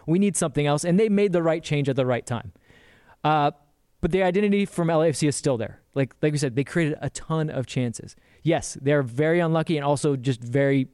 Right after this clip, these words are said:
poorly executing those chances. We, I can't argue with that. So smart clubs look and say,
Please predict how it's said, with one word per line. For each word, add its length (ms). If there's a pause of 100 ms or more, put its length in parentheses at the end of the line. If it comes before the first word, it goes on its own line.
(100)
poorly 320
executing 640 (380)
those 180
chances. 340
We, 340 (560)
I 60
can't 280
argue 280
with 160
that. 320 (340)
So 400 (640)
smart 300
clubs 340
look 180
and 120
say, 220